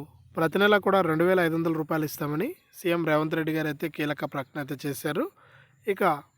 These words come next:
మనకు వీరందరికీ కూడా ఈ మహాలక్ష్మి పథకాన్ని అయితే రద్దు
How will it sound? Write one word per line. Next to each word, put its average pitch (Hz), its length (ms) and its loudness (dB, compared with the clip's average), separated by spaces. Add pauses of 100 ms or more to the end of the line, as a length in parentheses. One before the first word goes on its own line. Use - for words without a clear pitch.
(160)
మనకు 180 180 0 (100)
వీరందరికీ 190 560 4
కూడా 214 200 2 (500)
ఈ - 20 0 (300)
మహాలక్ష్మి 185 580 2
పథకాన్ని 165 400 -4
అయితే 156 220 -4
రద్దు 143 180 -6